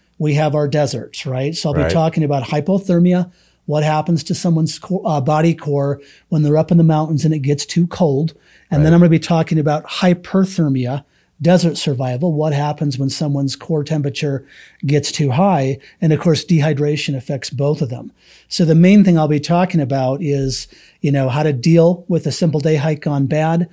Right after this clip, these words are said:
Speaker 1: What are the biggest killers of someone on the outdoors?
Speaker 2: Mm-hmm.
Speaker 1: And in Arizona, we have a responsibility to know both cold weather survival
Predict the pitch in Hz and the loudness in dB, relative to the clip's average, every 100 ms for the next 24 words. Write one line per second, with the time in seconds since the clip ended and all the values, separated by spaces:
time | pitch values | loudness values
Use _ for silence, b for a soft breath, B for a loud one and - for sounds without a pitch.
0 | b b - 160 170 151 143 143 147 - | b b 0 4 4 4 0 0 -2 -2
1 | - 156 170 170 147 - 170 156 147 143 | 0 2 2 2 -2 0 0 2 2 0
2 | 143 147 139 139 151 190 - - - - | 0 -2 -2 0 0 -2 -6 -12 -20 -12
3 | - 156 170 180 185 196 233 160 160 151 | -2 2 4 6 6 6 4 4 2 2
4 | 147 143 - 165 196 196 143 190 220 143 | 0 -2 -2 0 0 0 2 2 2 2
5 | 139 - 147 151 143 120 185 131 165 - | -2 -2 0 0 -2 2 2 2 -2 -6
6 | - 160 185 170 143 - 139 123 123 120 | -2 0 2 2 0 -2 -4 -2 -4 -4
7 | 147 | -6